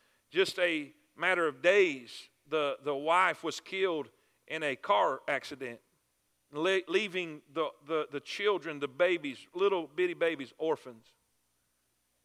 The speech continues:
In a matter of weeks, we had one of our best Sunday school teachers, uh, uh, die of a heart attack, massive, massive heart attack on a Sunday morning.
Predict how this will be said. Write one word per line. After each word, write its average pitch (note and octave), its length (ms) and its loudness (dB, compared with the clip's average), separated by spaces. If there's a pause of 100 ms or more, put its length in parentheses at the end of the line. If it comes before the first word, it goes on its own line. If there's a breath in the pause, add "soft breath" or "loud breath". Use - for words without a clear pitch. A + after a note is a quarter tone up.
In D#3+ 60 -10
a - 20 -6
matter G3+ 300 6
of D#3 140 0
weeks, G#3+ 520 -2
we F#3 360 -6 (240 soft breath)
had G3 260 2
one G3+ 180 2
of F#3 140 0
our E3+ 300 4 (500)
best G#3 240 4
Sunday G#3+ 220 0
school F#3+ 200 -4
teachers, F3 640 -6 (280)
uh, E3 460 4 (140)
uh, D3 340 4 (540)
die G3 400 6
of F3 140 2
a D3+ 60 0
heart G3+ 260 2
attack, D3+ 320 -2
massive, G3 760 0
massive F3+ 400 -6
heart E3+ 220 0
attack D3+ 320 -2
on D3+ 80 -8
a C#3 60 -10
Sunday F3+ 320 -4
morning. C3+ 320 -12